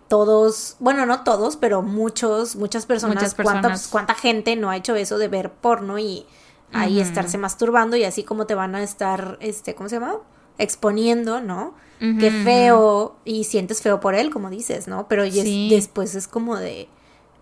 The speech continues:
Speaker 1: "No, pues sí, que se vaya a la verga, güey, por pinche
Speaker 2: Horrible.
Speaker 1: pedófilo".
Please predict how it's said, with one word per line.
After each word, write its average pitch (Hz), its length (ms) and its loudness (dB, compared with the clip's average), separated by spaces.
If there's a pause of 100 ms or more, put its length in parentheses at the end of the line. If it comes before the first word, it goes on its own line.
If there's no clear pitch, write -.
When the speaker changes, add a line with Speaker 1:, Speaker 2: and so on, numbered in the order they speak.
(280)
Speaker 1:
"No, 196 180 -6
pues - 160 -16
sí, - 180 -12
que - 100 -16
se - 100 -10
vaya 113 140 -10
a - 40 -12
la 95 60 -12
verga, 87 280 -14
güey, 107 260 -16 (120)
por 208 180 -14
pinche 233 120 2
Speaker 2:
Horrible. 208 540 -2
Speaker 1:
pedófilo". 175 300 -12